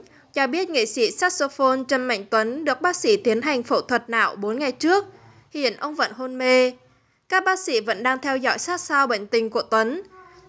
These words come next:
Nhìn chung, sức khỏe của Tuấn có tiến triển, não không còn tụ máu.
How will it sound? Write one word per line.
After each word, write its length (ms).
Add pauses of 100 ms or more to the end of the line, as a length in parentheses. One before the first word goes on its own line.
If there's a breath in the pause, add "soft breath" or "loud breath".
Nhìn 220
chung, 300
sức 200
khỏe 160
của 160
Tuấn 320
có 80
tiến 280
triển, 260 (440 soft breath)
não 200
không 220
còn 200
tụ 120
máu. 420